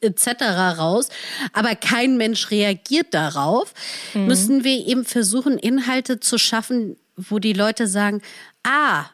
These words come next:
Speaker 1: ich speichere mir den ab." Weil dann
Speaker 2: Mhm.
Speaker 1: haben wir immerhin eine Interaktion, die stattfindet und Instagram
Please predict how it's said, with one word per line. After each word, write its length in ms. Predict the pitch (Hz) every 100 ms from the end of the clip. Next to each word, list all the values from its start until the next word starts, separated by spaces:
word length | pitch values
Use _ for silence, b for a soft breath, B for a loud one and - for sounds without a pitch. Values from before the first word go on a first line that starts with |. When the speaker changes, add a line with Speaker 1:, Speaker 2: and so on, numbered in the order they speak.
| _ -
Speaker 1:
ich 200 | 220 -
speichere 560 | - - 233 262 269 240
mir 240 | 233 233
den 280 | 202 220 -
ab." 300 | 214 - - _ _ _ B B B B
Weil 120 | 208
dann 160 | 214 214
Speaker 2:
Mhm. 120 | 196
Speaker 1:
haben 120 | 269
wir 160 | 254 -
immerhin 400 | 233 240 247 247 -
eine 320 | 226 302 302
Interaktion, 840 | 214 233 220 - 196 - - 214 214
die 120 | 202
stattfindet 720 | - 214 - - 247 277 294
und 140 | 202 202
Instagram 680 | 233 - 240 220 220 226